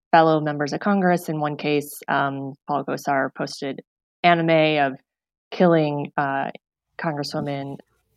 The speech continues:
Alexandria Ocasio-Cortez and going after Joe Biden, um, and then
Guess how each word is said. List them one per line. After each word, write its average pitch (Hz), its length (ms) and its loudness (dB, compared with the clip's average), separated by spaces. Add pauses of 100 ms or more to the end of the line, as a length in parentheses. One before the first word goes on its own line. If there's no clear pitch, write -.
(140)
Alexandria 147 460 0
Ocasio-Cortez 156 1000 -2
and 147 100 -10
going 143 220 -8
after 147 220 -10
Joe 156 200 -8
Biden, 156 460 0 (500)
um, 156 400 2 (100)
and 175 160 2
then 175 220 2